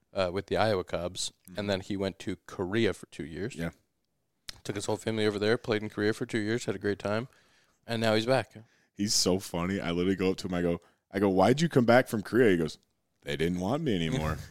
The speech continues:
Speaker 2: They didn't give me a new contract." I was like, "Oh, that sucks."
Speaker 1: I t-
Speaker 2: He goes,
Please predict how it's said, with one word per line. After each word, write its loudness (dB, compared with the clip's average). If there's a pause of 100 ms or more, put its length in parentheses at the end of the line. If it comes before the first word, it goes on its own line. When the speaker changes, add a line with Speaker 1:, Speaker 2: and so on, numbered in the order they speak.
(120)
Speaker 2:
They -6
didn't -2
give 0
me 2
a 4
new 4
contract." 4
I 8
was 2
like, 2
"Oh, 12
that 10
sucks." 6
Speaker 1:
I 10
t- 6
Speaker 2:
He 12
goes, 12